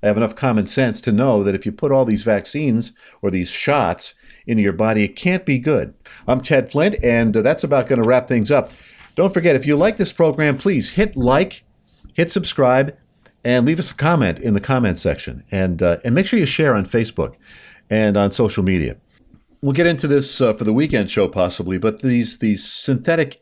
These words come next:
M R N A vaccines, they suppress the immune systems. They s-, uh, possibly lead to, to cancer, blood clots, fertility issues, and spontaneous abortions.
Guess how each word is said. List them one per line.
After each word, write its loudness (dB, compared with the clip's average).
M 2
R 2
N 0
A 0
vaccines, -2
they -4
suppress -4
the 0
immune 2
systems. -2
They 2
s-, -6
uh, -2
possibly -2
lead 0
to, -2
to -14
cancer, -2
blood 0
clots, -2
fertility 2
issues, 0
and -6
spontaneous -2
abortions. -2